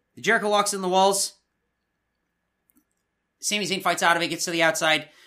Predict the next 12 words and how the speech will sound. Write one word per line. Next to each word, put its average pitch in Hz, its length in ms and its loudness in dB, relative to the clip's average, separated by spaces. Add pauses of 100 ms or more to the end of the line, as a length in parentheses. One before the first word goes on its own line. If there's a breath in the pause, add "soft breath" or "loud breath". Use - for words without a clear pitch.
(100)
fights 180 260 -2
Jericho 190 280 -2
on 185 120 -4
the 170 100 -4
outside, 170 460 0
and 156 140 -4
then 170 160 -4
does 165 280 0
his 151 200 -6
D 185 160 -4
D 185 140 -6
T, 180 360 -6